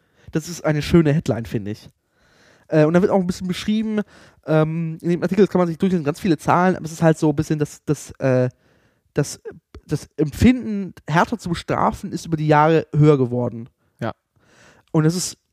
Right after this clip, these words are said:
Speaker 1: interessant. Ähm, ich hab die zweite Seite jetzt nicht gelesen, da wird's erklärt. Weiß nicht, Renk, hast du irgendwas?
Speaker 2: Also ich kann so ein bisschen dazu, d-, dazu erzählen, wie das kommt, dass, dass die Leute, äh, dass, dass so ein, so ein, so ein Trend feststellbar ist.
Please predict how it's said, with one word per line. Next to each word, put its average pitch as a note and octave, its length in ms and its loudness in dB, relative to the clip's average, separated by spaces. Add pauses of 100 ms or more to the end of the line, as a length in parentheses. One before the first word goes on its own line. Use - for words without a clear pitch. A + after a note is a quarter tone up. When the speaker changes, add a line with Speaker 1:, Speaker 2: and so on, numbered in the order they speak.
(200)
Speaker 1:
interessant. D#3 920 -4 (760)
Ähm, C3+ 720 2
ich D#3 100 -4
hab G3 80 -4
die F#3 80 -16
zweite F#3 220 -4
Seite F3+ 160 0
jetzt E3 140 -6
nicht - 160 -8
gelesen, A3+ 320 0
da G3 100 4
wird's F3 140 -2
erklärt. - 600 0 (360)
Weiß D#3+ 120 2
nicht, D#3+ 180 -6
Renk, E3 160 -6
hast F3+ 200 -4
du G#3+ 120 -4
irgendwas? C#4 680 -4 (1120)
Speaker 2:
Also D3+ 180 2
ich C3+ 80 -6
kann E3 160 2
so D#3 80 -2
ein C#3+ 40 -8
bisschen E3 260 -2
dazu, D3 500 0 (100)
d-, - 240 -16
dazu C#3+ 380 -4
erzählen, D3 340 0
wie C#3+ 60 0
das C3+ 220 2
kommt, D#3+ 340 0
dass, C3+ 300 -2
dass C3 200 -4
die C3 120 -6
Leute, B2 720 -2
äh, - 40 -6
dass, - 220 -6
dass - 240 -6
so C#3 100 -6
ein, C3 140 -6
so C3 80 -8
ein, B2+ 120 -10
so A#2 60 -14
ein A#2+ 80 -14
Trend D3+ 280 -4
feststellbar A#2 540 -4
ist. - 220 -10